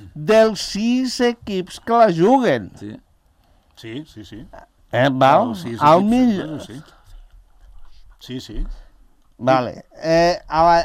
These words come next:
Speaker 1: quan vam anar allà, quan vam am-, anar allà a, durant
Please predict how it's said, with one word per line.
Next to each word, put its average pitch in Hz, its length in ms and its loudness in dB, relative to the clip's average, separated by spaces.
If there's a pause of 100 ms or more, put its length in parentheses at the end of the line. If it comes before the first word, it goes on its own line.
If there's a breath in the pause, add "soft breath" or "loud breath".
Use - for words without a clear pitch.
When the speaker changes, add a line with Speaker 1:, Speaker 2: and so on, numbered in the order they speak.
(120)
Speaker 1:
quan 165 260 -2
vam 240 240 2
anar 240 280 0
allà, 185 280 4 (560)
quan 151 260 -6
vam 226 220 0
am-, 202 260 -4
anar 156 760 -2
allà 139 520 0 (280)
a, 135 200 -4
durant 139 480 -6